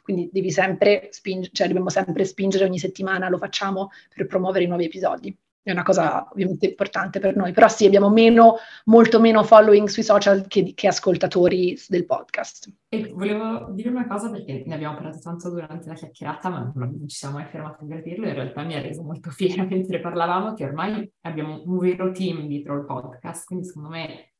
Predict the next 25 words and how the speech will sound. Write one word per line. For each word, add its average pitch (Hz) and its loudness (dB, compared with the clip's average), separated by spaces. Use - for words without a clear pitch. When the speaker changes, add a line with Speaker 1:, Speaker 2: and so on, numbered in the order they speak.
Speaker 2:
ehm, 131 -8
è 175 -6
utile 175 -4
da 165 -6
dire, 170 -6
perché 180 -10
mi 151 -10
ricordo 147 -10
anche 156 -14
io 160 -10
e 156 -8
Nes 156 -10
quando 147 -10
guardavamo 151 -10
i 151 -14
podcast 156 -14
crescere, 147 -14
dicevamo: 147 -12
"Ma 147 -16
come - -12
fa 165 -6
a 170 -12
fare - -16
tutte - -20
queste - -16